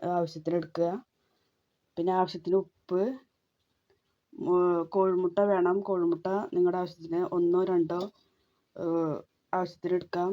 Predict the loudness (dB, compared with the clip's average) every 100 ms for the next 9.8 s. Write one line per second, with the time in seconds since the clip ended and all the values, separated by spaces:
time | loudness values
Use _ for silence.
0 | -2 -2 -2 -2 -2 0 0 0 -2 0
1 | -2 -2 0 4 2 0 -2 0 0 -2
2 | 0 0 0 -4 -8 -4 -4 -4 -10 _
3 | _ _ _ _ _ -6 -2 -2 0 2
4 | 4 4 4 2 -2 -2 -4 -6 -4 -4
5 | -6 -6 -2 -2 -2 -4 -2 0 0 0
6 | -2 -4 -8 -14 _ _ _ _ _ _
7 | _ _ _ _ _ _ _ _ -4 0
8 | 0 0 -2 -2 -2 2 4 2 0 -2
9 | 0 0 -2 0 0 -2 -4